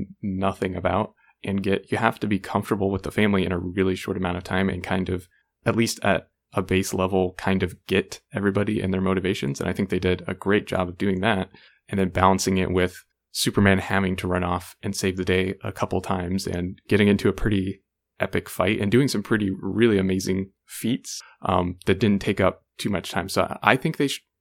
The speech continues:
got a good balance, but I, I'm not sure. It was probably a little lacking on the Superman side if you were just coming to it to watch a bunch of action for an hour and a half, but I don't know how many people were coming for that.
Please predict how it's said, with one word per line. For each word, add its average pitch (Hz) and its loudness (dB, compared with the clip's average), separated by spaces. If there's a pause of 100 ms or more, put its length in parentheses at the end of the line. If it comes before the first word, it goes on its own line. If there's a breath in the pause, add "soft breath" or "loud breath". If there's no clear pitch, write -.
(180)
got 113 2
a 113 -2
good 107 0
balance, 110 -2
but - 0
I, 101 0
I'm 101 0
not 98 0
sure. 104 0 (380 soft breath)
It 120 4
was 113 2
probably 131 2
a 110 -2
little 104 0
lacking 98 0
on 95 -2
the 92 -4
Superman 95 0
side 92 -2
if - -8
you 101 0
were 95 0 (360)
just 101 0
coming 98 0
to 98 -4
it - -4
to 104 -4
watch 95 0 (380)
a 110 0
bunch 101 2
of 87 -6
action 92 -2
for 95 -6
an 95 -4
hour 92 -6
and 95 -6
a 101 -8
half, - -12
but 98 -2
I 107 -4
don't 98 0
know 98 0
how 101 -6
many 98 -4
people 98 -6
were 95 -4
coming - -8
for - -10
that. - -10